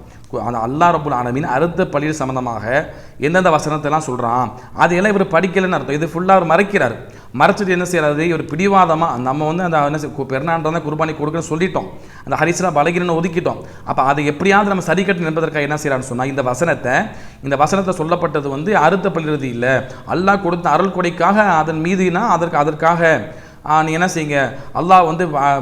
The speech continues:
புகழுவாங்க, அப்படி தான் அல்லாஹ் சொல்றான்னு சொல்லி போட்டு இந்த வாதத்தை என்ன செய்றாரு? ஆ, ஆத-, ஆணித்தரமா வைக்கிறாரு. இப்ப நீங்க வந்து பாத்தீங்கன்னு சொன்னா, இவர் மற்ற மற்ற வசனத்தை படிக்கல.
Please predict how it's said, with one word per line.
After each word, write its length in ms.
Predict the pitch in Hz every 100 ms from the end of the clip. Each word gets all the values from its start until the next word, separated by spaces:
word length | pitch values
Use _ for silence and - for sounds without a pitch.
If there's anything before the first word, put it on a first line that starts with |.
| 120
புகழுவாங்க, 640 | 156 190 135 131 127 120 - -
அப்படி 240 | 151 180
தான் 200 | 185 175
அல்லாஹ் 140 | 160 151
சொல்றான்னு 300 | 123 135 131
சொல்லி 120 | 127
போட்டு 560 | 123 101 113 156 196 - - -
இந்த 160 | 135
வாதத்தை 380 | 139 135 165 151
என்ன 80 | 147
செய்றாரு? 340 | 147 143 123 120
ஆ, 140 | 123
ஆத-, 300 | 120 135 151
ஆணித்தரமா 500 | 123 143 156 139 160
வைக்கிறாரு. 580 | 143 139 120 110 113 107 - - -
இப்ப 180 | 143
நீங்க 180 | 151 147
வந்து 140 | 170 160
பாத்தீங்கன்னு 300 | 151 156 143
சொன்னா, 200 | 127 139
இவர் 220 | 160 160 160
மற்ற 320 | 139 143 202
மற்ற 220 | 190 170
வசனத்தை 360 | 160 175 175 175
படிக்கல. 420 | 147 170 165